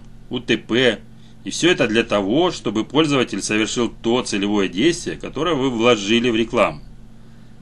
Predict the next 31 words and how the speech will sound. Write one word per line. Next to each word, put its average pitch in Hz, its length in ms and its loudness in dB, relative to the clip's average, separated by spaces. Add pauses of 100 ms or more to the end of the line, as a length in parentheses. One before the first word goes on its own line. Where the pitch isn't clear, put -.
(140)
Для 113 180 0
этого 202 220 4
нужно 143 280 4
подтолкнуть 135 680 0
человека 104 520 2
к - 60 -10
совершению 104 580 0
этого 104 280 0
действия. 98 540 -4 (760)
Поэтому 147 360 2
не 139 80 4
оставляйте 135 640 4
рекламу 113 500 4
без 104 240 -2
call 107 340 0
to 113 200 -2
action. - 360 -8 (920)
Кстати, - 380 4
ранее 127 360 6
в 113 60 6
одном 113 300 4
из 92 120 -2
видео 113 400 0
я 101 160 -2
подробно 120 460 0
рассказал, 104 640 2 (100)
как 123 240 2
небольшая 107 560 2
фраза 104 460 2
в 92 60 -2
рекламе 110 560 0